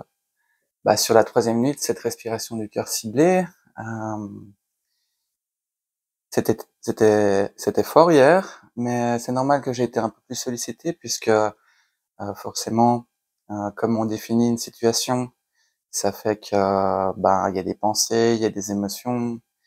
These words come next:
et puis, euh, bah, pour vous accompagner là-dedans, je suis, euh, euh, comment on peut appeler ça ?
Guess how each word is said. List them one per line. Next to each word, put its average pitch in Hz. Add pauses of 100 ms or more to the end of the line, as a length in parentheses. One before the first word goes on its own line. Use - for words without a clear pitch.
(300)
et 98
puis, 98
euh, 95
bah, 95
pour 101
vous 101
accompagner 104
là-dedans, 110
je -
suis, -
euh, 107 (1400)
euh, 120 (200)
comment 127
on 123
peut -
appeler 117
ça ? 120